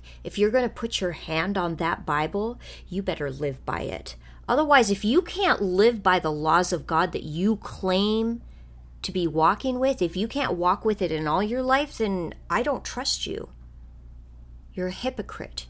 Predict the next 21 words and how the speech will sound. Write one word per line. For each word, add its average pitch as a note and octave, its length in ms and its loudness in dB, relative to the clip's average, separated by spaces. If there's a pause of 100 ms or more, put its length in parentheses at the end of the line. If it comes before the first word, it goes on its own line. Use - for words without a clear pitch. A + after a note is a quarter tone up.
You E3+ 200 -2
are F#3+ 120 4
a A3+ 120 4
liar. G#3+ 720 2 (240)
You F3 160 -4
are F#3 60 2
deceitful. - 840 -4 (260)
That's F#3 160 0
why A3 200 2
a G3+ 100 2
lot F#3+ 260 4
of C4+ 120 -6
people C4 300 -4
in G#3 80 0
this F#3 200 -2
world, G3+ 460 -2 (240)
they'll G3 120 2
sit E4 360 -2
and A#3+ 180 2
they'll F3 480 2 (500)
act - 680 -2